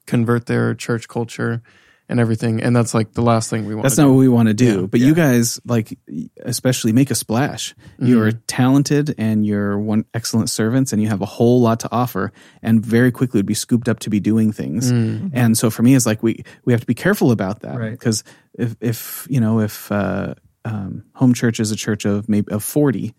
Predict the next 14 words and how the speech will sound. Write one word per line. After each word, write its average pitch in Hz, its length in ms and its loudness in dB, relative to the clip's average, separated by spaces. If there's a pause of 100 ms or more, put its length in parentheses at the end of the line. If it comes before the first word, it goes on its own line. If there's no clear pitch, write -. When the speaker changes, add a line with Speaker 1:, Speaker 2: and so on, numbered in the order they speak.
(120)
Speaker 1:
Mm. 113 380 -4
Speaker 2:
twenty 143 340 6
new 135 180 6
Americans 120 540 2
showing 92 360 -2
up, 82 180 -4 (220)
Speaker 1:
Yeah. 120 160 0
Speaker 3:
Mm-hmm. 123 200 -2
Speaker 2:
like, 120 180 2
definitely 113 420 2
will 98 400 0
affect 110 340 -4
and 95 100 -2
impact 104 520 -6